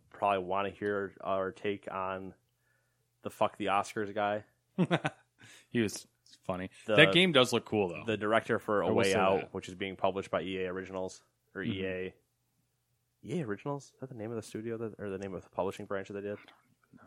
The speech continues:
Speaker 2: know.
Speaker 1: It's the same people that published Yarny. They're also publishing A Way Out that we saw at E three. Um, I think the interesting, the most interesting thing about it, right? I, when I saw the game at E three, I was like, "Yes, I'm in." The now interesting thing is,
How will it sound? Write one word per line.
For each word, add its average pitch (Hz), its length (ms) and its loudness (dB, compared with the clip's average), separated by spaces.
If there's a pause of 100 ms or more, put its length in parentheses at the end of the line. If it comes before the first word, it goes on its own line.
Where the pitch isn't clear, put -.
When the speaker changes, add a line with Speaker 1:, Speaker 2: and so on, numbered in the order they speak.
(160)
Speaker 2:
know. - 120 -18
Speaker 1:
It's 123 80 -2
the 120 40 -2
same 156 140 6
people 135 160 2
that 110 60 6
published 104 320 0
Yarny. 90 320 -2 (200)
They're 98 120 -2
also 95 240 -2
publishing 92 380 -6
A 90 40 -6
Way 92 200 -2
Out 90 220 -4
that 90 80 -6
we 90 80 -6
saw 90 260 -2
at 87 60 -6
E 87 100 -8
three. 87 340 -10 (560)
Um, 82 360 -4 (380)
I - 60 -6
think 120 120 0
the 95 100 0
interesting, 123 400 -4
the 110 80 -8
most 135 180 4
interesting 131 360 -4
thing 120 160 -6
about 92 280 2
it, 71 80 -8
right? 87 240 -2 (640)
I, 107 140 2
when 104 180 -4
I 101 140 0
saw 135 200 2
the 151 60 4
game 143 160 0
at - 60 -2
E 113 100 0
three, 104 240 -2
I 95 40 2
was 92 80 -2
like, 87 180 -10
"Yes, - 380 -2 (320)
I'm 98 120 -6
in." 85 180 -4 (1400)
The 104 80 -2
now 117 320 6
interesting 104 380 -6
thing 98 420 -8
is, 95 340 -12